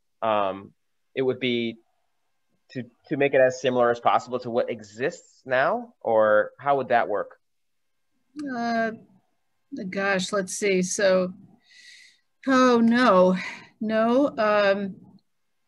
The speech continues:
Speaker 2: you would have, the whole property is under the,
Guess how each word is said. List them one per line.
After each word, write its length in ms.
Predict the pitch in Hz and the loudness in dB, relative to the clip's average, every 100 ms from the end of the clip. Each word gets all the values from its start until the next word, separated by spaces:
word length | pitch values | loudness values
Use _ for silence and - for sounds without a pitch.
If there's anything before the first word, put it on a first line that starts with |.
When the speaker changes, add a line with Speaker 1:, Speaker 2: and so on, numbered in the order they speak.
| _ _ _ _ - _ _ - | _ _ _ _ -20 _ _ -6
Speaker 2:
you 220 | 226 226 | -2 2
would 240 | 233 269 | 4 6
have, 320 | 294 262 247 - | 6 4 2 0
the 100 | 190 | 2
whole 280 | 269 277 | 4 4
property 840 | 277 - 226 233 233 208 196 190 - | 2 2 2 2 2 2 2 0 -4
is 260 | 196 196 196 | -6 -4 -2
under 340 | 208 208 208 | -4 -2 -4
the, 400 | 196 190 180 175 | 0 2 2 -2